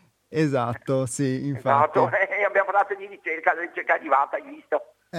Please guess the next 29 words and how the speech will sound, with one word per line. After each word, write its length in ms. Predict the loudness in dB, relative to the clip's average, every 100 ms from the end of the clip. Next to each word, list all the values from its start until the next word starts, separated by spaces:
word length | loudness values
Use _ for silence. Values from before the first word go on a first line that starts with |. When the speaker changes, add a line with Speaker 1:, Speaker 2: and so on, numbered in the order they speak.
| -2
Speaker 2:
Vogliono 200 | 0 0
essere 140 | 0 0
Speaker 1:
vedi. 140 | 2
Speaker 2:
mandati 340 | 2 2 0
a 20 | -2
quel 140 | 0
paese, 440 | 0 0 -4 -6
quindi 200 | -12 -4
lo 80 | -4
dico 220 | -4 -2
io, 160 | 0 0
andate 260 | 0 2 0
a 20 |
quel 160 | 0
paese 420 | -2 -2 -4 -4 -4
perché 360 | -4 -8 -10 -10 _ _
state 260 | -2 -2
disturbando 580 | -6 -4 0 2 2 -2
un 80 | -6
programma 460 | -6 0 0 0 -4
molto 320 | -6 -6 -8
utile, 540 | -8 -8 0 0 -2 -20 -18 -10
quindi 240 | -4 0
li 60 | 2
ho 20 |
mandati 360 | 2 0 -2
io 200 | -2 0
per 180 | 0 -2
te. 220 | 0 -2